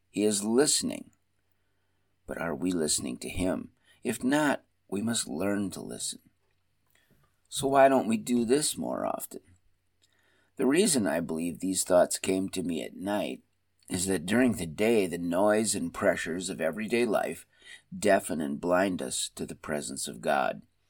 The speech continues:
The world is filled with voices of unbelief. We easily forget that Jesus himself is with us as we push through the difficulties and distractions of our daily lives.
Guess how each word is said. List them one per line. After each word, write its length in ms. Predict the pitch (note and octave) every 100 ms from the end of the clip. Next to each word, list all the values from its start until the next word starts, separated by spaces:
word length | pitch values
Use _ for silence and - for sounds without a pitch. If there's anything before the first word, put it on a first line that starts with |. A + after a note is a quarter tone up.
| - - - - -
The 80 |
world 400 | A#2 A2 G#2+ A#2
is 160 | A#2 -
filled 500 | - A2+ A#2 A2+ F#2
with 240 | F2+ -
voices 560 | E2 F#2 F#2 - C2+ C2
of 120 | D#2
unbelief. 800 | D#2+ D#2+ D#2+ D2 B1+ G1+ - - _ _ _ _
We 160 | - A#2+
easily 540 | E2+ A2+ B2+ G#2 D#2+
forget 500 | - D2 D2+ E2+ -
that 160 | - -
Jesus 520 | D#2 F#2 F#2 F2+ -
himself 680 | D#2 - - E2 F2+ E2+ -
is 160 | D2 D2+
with 240 | C#2+ -
us 240 | - -
as 160 | A#1+ -
we 140 | C2
push 380 | - - E2 -
through 280 | - F#2+ F#2
the 100 | E2+
difficulties 880 | - F#2+ - - E2 D2+ - B1+ -
and 140 | D2+
distractions 840 | E2 - - F2 E2 - - - -
of 120 | D2+
our 180 | E2 D#2+
daily 420 | D#2+ D#2 D#2 D2+
lives. 580 | D#2 F2+ E2 B1 -